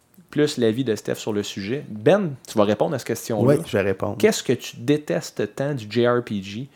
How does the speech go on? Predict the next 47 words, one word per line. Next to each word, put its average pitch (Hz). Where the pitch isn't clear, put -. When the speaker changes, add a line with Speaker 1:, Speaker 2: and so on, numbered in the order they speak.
Speaker 2:
Les 127
menus. 120
Moi, 139
quand 165
je -
commence 131
un 123
jeu, 127
je 139
vais -
faire 113
Start 123
Game, 120
c'est 110
à 107
peu 107
près 107
le 107
dernier 110
menu 107
que 110
je 104
veux 95
voir 92
dans 90
le 90
jeu. 95
Speaker 1:
Mais 113
ton 123
jeu 135
préféré, 131
c'est 143
Ultima. 110
Speaker 2:
Ouais, 95
ça -
Speaker 1:
Ah. -
Speaker 2:
pas -
pantoute 104
un 90
Speaker 1:
Ah, 123
t'as 120
pas 139
de 135
menu 127
dans 104
Ultima ? 92
Speaker 2:
Non. 90